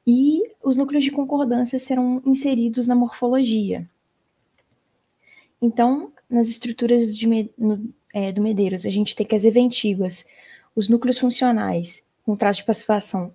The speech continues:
de passivização, estão sempre acima de voz, né? As resultativas,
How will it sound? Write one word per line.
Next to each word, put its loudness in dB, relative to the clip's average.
de -20
passivização, -2
estão -4
sempre 0
acima -2
de -4
voz, -2
né? 2
As 4
resultativas, 0